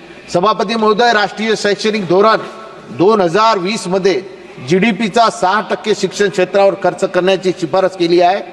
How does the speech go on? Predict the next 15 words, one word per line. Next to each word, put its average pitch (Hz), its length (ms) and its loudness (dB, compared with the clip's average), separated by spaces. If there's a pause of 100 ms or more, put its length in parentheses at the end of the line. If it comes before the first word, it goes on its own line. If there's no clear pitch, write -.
(440)
परंतु 196 320 -2
सरकारने 226 600 0
जीडीपीच्या 196 580 -2
केवळ 214 320 2 (560)
अडीच 196 260 0 (100)
टक्के 226 320 -2
शिक्षण 202 360 -2
क्षेत्रांना 190 480 0
दिले, 185 340 0 (380)
त्यामुळे 208 520 2 (540)
शिक्षणाचे 220 560 0
सार्वत्रिकरण 208 680 0
साधण्यासाठी 185 800 -2 (420)
ते 185 60 4
फार 180 280 -2